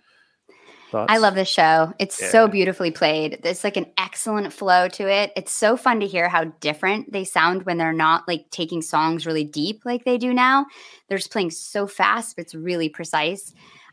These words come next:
Speaker 2: I thought, I love these shows. They have so much game, so many Gamehendge songs in them. It's just, like, unbelievable. Can you imagine hearing, like, Colonel Forbin's Mockingbird, Punch You, McGrupp?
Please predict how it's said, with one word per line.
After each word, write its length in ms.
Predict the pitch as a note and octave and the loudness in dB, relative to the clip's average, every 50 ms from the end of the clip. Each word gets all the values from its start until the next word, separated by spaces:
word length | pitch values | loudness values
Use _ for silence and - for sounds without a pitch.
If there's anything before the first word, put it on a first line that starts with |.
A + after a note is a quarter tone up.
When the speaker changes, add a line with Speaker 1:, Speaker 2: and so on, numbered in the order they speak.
| _ - | _ 0
Speaker 2:
I 140 | F#3 G3 | 0 0
thought, 320 | G3+ - A#3+ G#3+ G3+ F#3+ - - | 2 4 6 6 6 4 2 0
I 120 | - F#3+ F#3 | 0 0 0
love 320 | F3+ F#3+ F#3 F#3 G3 G3+ G3+ | 4 4 4 4 2 0 -4
these 120 | G#3+ G3+ | -6 -4
shows. 280 | - - G3 G3 G3 - | -2 -2 -2 -2 -2 -4
They 60 | G3 | -4
have 180 | F#3 G#3 F3 | -4 -4 -4
so 200 | - - - F#3+ | -4 -4 -4 -2
much 200 | F3+ F3+ F3+ - | -2 -2 -6 -6
game, 320 | - E3+ D#3 D#3+ E3+ F3+ - | -4 -2 0 0 -2 -2 -6
so 120 | - - G#3 | -4 -2 -2
many 120 | G3+ F#3+ | -2 -2
Gamehendge 500 | E3+ - D#3+ D#3+ F3 F#3 G3 F#3+ F#3+ G3 | -2 -2 -4 -4 -2 -2 -2 -2 -4 -2
songs 340 | - A3 G#3 G#3 G#3 G#3 - | 0 2 2 2 2 0 -4
in 140 | A3 A3+ A#3 | -4 -2 0
them. 260 | A#3+ B3 B3+ C4 A#3+ - | 0 0 0 -2 -4 -6
It's 160 | A#3+ - - | -10 -16 -14
just, 180 | - F3 - | -16 -12 -4
like, 200 | - F3+ F3 - - | -4 -4 -4 0 0
unbelievable. 640 | G3+ G3+ G3 F3+ F3 F3 E3+ F3 F3 D#3+ D#3 D3+ D#3 | 0 2 2 0 -2 -4 -4 -4 -4 -2 -2 -4 -4
Can 140 | - F#3+ | -4 -4
you 60 | F#3 F#3 | 0 2
imagine 280 | F3 D#3+ E3 E3+ F3 | 2 2 2 0 -6
hearing, 240 | E3+ E3+ D#3+ D#3 D3+ | -6 -4 -4 -2 -2
like, 200 | D3 D3 D3+ - _ - - _ _ | -2 -4 -6 -8 _ -20 -20 _ _
Colonel 260 | - - G3+ F#3+ F#3 | -2 0 2 2 0
Forbin's 580 | E3+ E3+ F3 F3 E3 F3 F3 F3 F3+ F3 - - _ _ | 2 2 2 2 2 0 -2 -2 -4 -8 -10 -14 _ _
Mockingbird, 840 | E3+ F3+ D#3+ D#3+ F#3 G#3 G#3+ G3 G3+ F#3+ G3+ F#3 F#3 F#3 F#3 F3+ - - | 0 2 4 4 4 2 -2 -4 -2 2 2 4 4 4 2 2 -2 -8
Punch 320 | - - F3+ F3+ F#3 - - | -6 -6 -6 -6 -4 -6 -6
You, 400 | G3+ F#3+ F#3+ G3 G3 G3 G3 F#3+ - _ _ _ _ _ _ _ _ _ - | -6 -4 -2 0 0 0 0 -2 -6 _ _ _ _ _ _ _ _ _ -8
McGrupp? 520 | F#3 F3+ D#3+ - F#3+ F#3+ F#3 F#3+ G3 G3 | -8 -6 -2 0 4 6 8 8 6 6